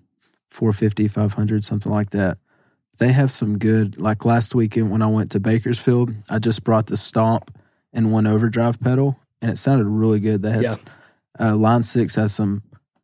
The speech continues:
Speaker 1: really good, uh, amp simulators.
Speaker 2: Yep.
Speaker 1: Sounded pretty
Speaker 2: Easier
Speaker 1: good.
Speaker 2: to travel with.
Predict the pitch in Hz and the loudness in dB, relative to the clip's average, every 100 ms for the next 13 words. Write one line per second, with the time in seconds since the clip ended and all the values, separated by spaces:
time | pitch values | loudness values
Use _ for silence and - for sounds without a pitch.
0 | _ - 113 110 107 107 98 104 98 107 | _ -2 0 2 0 0 -2 -2 -2 -4
1 | - _ - 110 - 107 107 107 104 110 | -8 _ -4 -4 -2 -4 -2 -2 -2 -2
2 | - - _ _ - 120 110 _ - - | -6 -12 _ _ -12 -10 -10 _ -20 -16
3 | - 98 104 120 139 123 107 101 127 113 | -10 -6 -4 0 2 2 0 0 0 0
4 | 110 113 107 | 0 0 -2